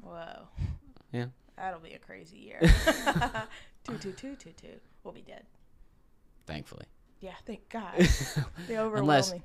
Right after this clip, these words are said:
Speaker 2: I mean, you know, advances in modern science. Maybe, just maybe,
Speaker 1: Maybe.
Speaker 2: we won't be, but
Speaker 1: Hopefully not.
Speaker 2: I got a feeling it could happen.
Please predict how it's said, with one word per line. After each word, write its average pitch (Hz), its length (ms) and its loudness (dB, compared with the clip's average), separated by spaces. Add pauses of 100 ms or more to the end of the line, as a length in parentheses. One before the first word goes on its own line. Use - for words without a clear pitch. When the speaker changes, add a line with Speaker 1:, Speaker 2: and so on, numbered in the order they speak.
Speaker 2:
I 127 40 -2
mean, 110 160 0
you 113 80 -2
know, 92 140 -6 (180)
advances 139 420 4
in 135 80 4
modern 120 320 4
science. 107 540 -2
Maybe, 135 420 4
just 120 240 0
maybe, 120 280 4
Speaker 1:
Maybe. 104 120 0
Speaker 2:
we 101 120 2
won't 101 260 0
be, 87 280 0
but 87 280 2 (180)
Speaker 1:
Hopefully 196 400 -14
not. 131 80 -18 (520)
Speaker 2:
I 113 80 6
got 113 140 6
a 104 40 2
feeling 127 320 6
it 87 100 -2
could 85 120 -8
happen. 87 320 -6